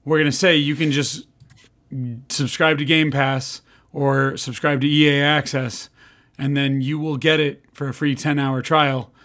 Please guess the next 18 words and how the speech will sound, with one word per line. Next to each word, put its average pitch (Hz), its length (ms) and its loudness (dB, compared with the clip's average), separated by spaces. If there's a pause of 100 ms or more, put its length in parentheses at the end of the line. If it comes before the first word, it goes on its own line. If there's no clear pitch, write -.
(640)
And 160 220 0
then 190 280 4
what 175 160 4
they 156 120 4
did 147 240 2
was, 135 420 -2 (180)
see, - 180 -2
the 147 80 4
game 175 240 4
didn't 175 200 2
drop 156 260 4
in 139 140 2
price 156 360 0
for 143 160 -4
a 123 60 -4
couple 135 320 -4
of 123 60 -6
weeks, 135 520 -2